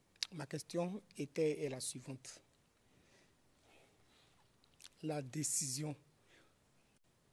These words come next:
la décision d'encaisser,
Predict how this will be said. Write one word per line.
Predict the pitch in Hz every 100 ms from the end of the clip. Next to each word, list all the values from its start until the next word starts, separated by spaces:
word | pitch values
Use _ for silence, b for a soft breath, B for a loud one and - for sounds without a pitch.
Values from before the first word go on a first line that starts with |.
| - - -
la | 160 139
décision | 123 135 - 135 123 135 135 - - - - - - - - - - _ - - - - _ - - - - - _ - - - - - - - - - -
d'encaisser, | 143 139 - 143 - 160 156